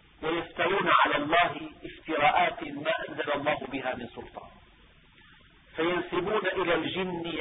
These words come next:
علم الغيب، وينقلون عنهم كذبا يزعمونه من عند الغيب، ويتلاعبون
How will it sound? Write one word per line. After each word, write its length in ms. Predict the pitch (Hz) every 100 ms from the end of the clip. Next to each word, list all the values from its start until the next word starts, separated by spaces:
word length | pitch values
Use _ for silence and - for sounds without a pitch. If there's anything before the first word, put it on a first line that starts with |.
| 156
علم 240 | 180 165
الغيب، 480 | 165 151 147 120 107 - - - - - - - - - -
وينقلون 680 | 131 151 165 156 170 196 196 180 190
عنهم 320 | 185 165 156
كذبا 680 | - 175 160 - - - - - - - - - -
يزعمونه 720 | 156 139 160 185 190 180 170
من 120 | 160 143 170
عند 140 | 160
الغيب، 360 | 156 - 120 98 - - - - - _ -
ويتلاعبون 1040 | 143 170 165 175 170 165 156 160 - 147